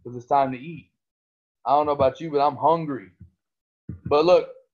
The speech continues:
anytime you see it closing inside of the Bollinger Band, you know you're going back to moving average, right?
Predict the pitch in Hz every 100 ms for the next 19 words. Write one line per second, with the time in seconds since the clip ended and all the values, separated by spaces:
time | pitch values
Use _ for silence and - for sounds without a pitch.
0 | _ _ _ _ _ _ _ 147 185 220
1 | 214 208 202 196 180 202 196 - 185 190
2 | 196 190 196 190 160 175 - 185 180 175
3 | 165 156 180 190 185 196 202 208 196 139
4 | 147 170 180 170 156 160 160 160 165 160
5 | 156 160 156 156 147 127 - _ _ _
6 | _ _ _ _ - 127 151 -